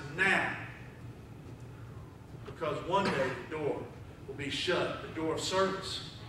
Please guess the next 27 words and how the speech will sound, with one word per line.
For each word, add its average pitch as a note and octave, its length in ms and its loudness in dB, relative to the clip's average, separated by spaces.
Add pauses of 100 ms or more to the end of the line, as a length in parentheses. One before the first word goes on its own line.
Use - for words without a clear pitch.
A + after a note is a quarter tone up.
(300)
You G#3+ 80 0
won't A3 160 10
always A3+ 380 12
have G#3+ 240 10
the G#3 80 8
ability A#3 380 8
to - 80 -2
tell A#3+ 220 8
somebody. D3+ 480 4 (360)
They'll G#3+ 240 10
not F#3+ 240 6
always G#3 560 10
be A#3+ 100 4
here. F#3+ 440 4 (340)
You'll A#3+ 100 12
not A3 200 12
always A#3 400 12
have A#3 280 10
the A3 200 4
time B3 420 8
and G3+ 120 4
ability A#3+ 420 6
to G3 120 4
do B3+ 480 2
what A#3+ 220 12
you're A#3 180 6
able B3+ 320 10